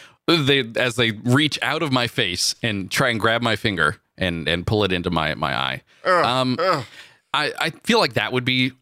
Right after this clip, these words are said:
Speaker 1: ideal. That's what we want. Or maybe we would want, we, we want, um,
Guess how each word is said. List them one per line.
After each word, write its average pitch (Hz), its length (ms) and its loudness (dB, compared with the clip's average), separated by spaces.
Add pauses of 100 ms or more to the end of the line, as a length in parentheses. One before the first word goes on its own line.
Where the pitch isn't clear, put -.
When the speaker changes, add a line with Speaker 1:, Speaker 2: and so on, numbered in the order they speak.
Speaker 1:
ideal. 135 520 0
That's - 120 -6
what 175 100 6
we 104 80 6
want. 95 420 2 (540)
Or 131 140 4
maybe 147 200 2
we 131 120 4
would 104 160 0
want, 113 480 0 (840)
we, 127 160 -2
we 139 160 2
want, 143 380 2
um, 87 460 0